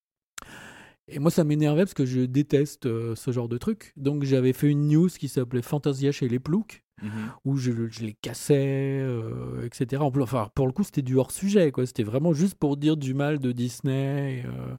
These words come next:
Speaker 1: en plus, je, je savais comment ça se passait plus ou moins, euh, euh, enfin, bref, voilà. Fantasia chez les Ploucs.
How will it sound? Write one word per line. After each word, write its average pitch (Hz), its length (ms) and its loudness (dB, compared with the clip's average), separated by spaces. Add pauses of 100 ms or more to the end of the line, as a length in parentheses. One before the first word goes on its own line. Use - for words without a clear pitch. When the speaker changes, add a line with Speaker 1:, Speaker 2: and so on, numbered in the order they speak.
(320)
Speaker 1:
en 120 100 0
plus, 143 200 2
je, 135 220 0
je 120 180 -2
savais 139 500 2
comment 123 220 -4
ça 127 160 -4
se - 100 -14
passait 127 300 -2
plus 131 280 -8
ou 131 60 -4
moins, 135 540 -2
euh, - 960 -14
euh, 139 200 -14 (260)
enfin, 117 200 2
bref, 135 400 0
voilà. 104 260 -4 (160)
Fantasia 147 460 4
chez 147 160 0
les 123 140 2
Ploucs. 180 420 0